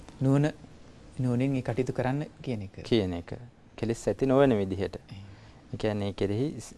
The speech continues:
Speaker 2: සිහිය පිහිටුවලා, කය කෙරෙහි සිහිය පිහිටුවලා කෙලෙස් ඇති නොවන විදිහට ඒ මේ අංග චලනයන්, ඒ ඉරියව් පැ-,
Speaker 1: අවධානයෙන් ඉන්නට
Speaker 2: අවධානයෙන්
Speaker 1: ඕනේ.
Speaker 2: ඉන්නට ඕනේ.
Speaker 1: එහෙම.
Speaker 2: ඊළඟට සංඝාටිපත්ත චීවර ධාරණේ සම්පජානකාරී හෝති.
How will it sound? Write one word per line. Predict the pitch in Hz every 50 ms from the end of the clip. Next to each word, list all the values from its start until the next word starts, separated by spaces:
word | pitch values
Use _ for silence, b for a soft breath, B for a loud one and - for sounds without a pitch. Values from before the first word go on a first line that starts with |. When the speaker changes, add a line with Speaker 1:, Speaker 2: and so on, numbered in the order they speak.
| - -
Speaker 2:
සිහිය | - - - 110 101 110 107
පිහිටුවලා, | 98 98 98 104 98 - 101 104 110 123 156 190 202 170
කය | - - 107 101
කෙරෙහි | 95 104 98 98 101
සිහිය | 95 - - 98 101 101
පිහිටුවලා | 101 104 101 104 104 127 143 160 151
කෙලෙස් | - 123 113 113 - -
ඇති | 113 107 - 113
නොවන | 110 104 104 107 107
විදිහට | 107 110 110 113 117 139 143 143 - 233 294 285 B B B B B B B B B B -
ඒ | - 123 127 123 117 - - - - - - - - - - -
මේ | - 123 120 113 113 113 -
අංග | - 113 113 113 113
චලනයන්, | - - 120 113 117 123 135 175 220 262 - - - B B B B B B B B -
ඒ | - 113
ඉරියව් | 113 110 107 101 104
පැ-, | 107
Speaker 1:
අවධානයෙන් | 104 139 131 123 107 104 - 123 135 143 135
ඉන්නට | 123 123 120 120
Speaker 2:
අවධානයෙන් | 113 107 104 104 104 101 104 104 117 139 147
Speaker 1:
ඕනේ. | 127 110
Speaker 2:
ඉන්නට | 101 92 90 87 82 -
ඕනේ. | 90 90 - - - - - - - - - - - - - - -
Speaker 1:
එහෙම. | - 110 98 92 95 B B B B B B B B B B B - -
Speaker 2:
ඊළඟට | 131 139 160 170 175 180 180 208
සංඝාටිපත්ත | - - - 123 127 143 147 156 170 180 175 - - - 165 165 - - 196
චීවර | - - - 156 156 160 175 190 185
ධාරණේ | 160 139 120 135 123 104 98 90 90 90 92
සම්පජානකාරී | 95 - - 101 110 110 120 117 113 107 101 101 101 101 - 101 95 92 98 127 151
හෝති. | 135 - 120 104 98 - - -